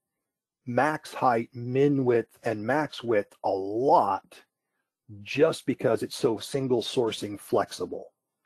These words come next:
So yes, it will be.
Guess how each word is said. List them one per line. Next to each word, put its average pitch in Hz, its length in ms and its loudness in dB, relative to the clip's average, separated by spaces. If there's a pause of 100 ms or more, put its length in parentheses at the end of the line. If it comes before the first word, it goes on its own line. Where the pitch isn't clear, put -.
(1600)
So 110 180 -4
yes, 110 480 0
it 117 160 -2
will 104 220 2
be. 98 320 -4